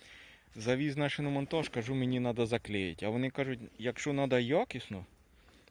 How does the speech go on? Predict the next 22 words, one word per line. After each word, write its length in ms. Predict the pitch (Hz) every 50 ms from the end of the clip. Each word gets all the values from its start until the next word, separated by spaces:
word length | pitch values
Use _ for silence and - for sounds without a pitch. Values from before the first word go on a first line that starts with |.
| -
то 120 | - 117 113
треба 320 | 120 139 151 160 156 151
завулканізувати. 1200 | 123 117 131 127 131 139 139 131 127 135 135 139 139 135 120 110 113 107 98 92 90 90 85 - - - - - - - - - - - - - - - - - - - - -
Десь 280 | - - - 110 107 -
щас 260 | - - 107 - -
ми 80 | 113
знайдемо. 440 | 113 117 117 113 110 113 110 104 101 95 - - - - - - - - - - - - - -
О, 380 | 117 117 117 117 107 101 101 95 90 - - - - - - - - - - -
то 120 | - 117 117
треба 280 | 120 139 165 175 160
завулканізувати, 880 | 131 117 135 135 139 135 - - 123 127 123 113 104 107 107 98 98 95
це 180 | 92 - 120 123
буде 260 | 127 127 127 120 120
набагато 500 | 113 110 110 104 113 117 123 117 - 117
краще. 460 | - - 101 101 92 90 - - 92 - - - - - - - -
Ну 220 | - 143 156 147 139
от 80 | 135
так, 320 | - - 143 139 - - - - - - - - - - - - - -
от 120 | 123 113
так 260 | - - 131 131 117 107
зроблена 580 | 98 107 113 117 107 107 107 107 104 104 101 101 - - - - -
латочка. 540 | 95 101 98 95 - - 85 - - - -